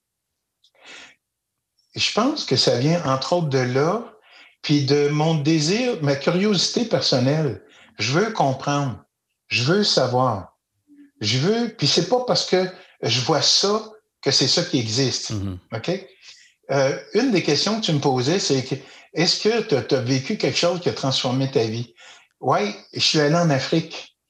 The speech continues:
Speaker 2: Ok.
Speaker 1: avec un organisme qui s'appelle Carrefour Canadien International.
Speaker 2: T'avais quel
Speaker 1: Un tout
Speaker 2: âge ?
Speaker 1: petit organisme. Euh, j'étais au cégep, je devais avoir vingt ans, vingt et un ans dans ce
Speaker 2: Ok.
Speaker 1: coin-là.
Speaker 2: OK.
Speaker 1: Puis la, l'approche de Carrefour, c'était, euh,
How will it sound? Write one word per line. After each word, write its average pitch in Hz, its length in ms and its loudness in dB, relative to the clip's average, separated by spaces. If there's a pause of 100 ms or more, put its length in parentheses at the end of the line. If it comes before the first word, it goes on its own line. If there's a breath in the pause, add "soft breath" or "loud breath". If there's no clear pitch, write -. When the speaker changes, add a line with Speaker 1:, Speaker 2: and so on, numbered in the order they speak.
(140)
Speaker 2:
Ok. 107 80 -2
Speaker 1:
avec 139 260 2
un 139 160 2
organisme 151 480 0
qui - 60 -2
s'appelle 143 520 0 (280 loud breath)
Carrefour 180 560 0
Canadien 135 440 0
International. 120 840 -2 (140)
Speaker 2:
T'avais 104 180 2
quel 104 180 2
Speaker 1:
Un 107 60 4
tout 123 120 4
Speaker 2:
âge ? 120 40 -2
Speaker 1:
petit - 160 0
organisme. 143 600 -2 (920 loud breath)
Euh, 135 220 2
j'étais 143 380 0
au 196 120 2
cégep, 160 640 2
je 120 80 -2
devais 127 160 0
avoir 151 260 2
vingt 131 360 -2
ans, 156 120 2
vingt 127 280 -2
et 135 60 4
un 123 280 0
ans 156 40 -2
dans 135 120 -4
ce - 140 -6
Speaker 2:
Ok. 104 80 2
Speaker 1:
coin-là. 104 260 -2 (220)
Speaker 2:
OK. 104 180 -4 (480)
Speaker 1:
Puis 147 420 2 (300)
la, 147 320 0
l'approche 160 600 0
de 139 80 4
Carrefour, 208 580 0
c'était, 175 640 2 (500 loud breath)
euh, 135 240 2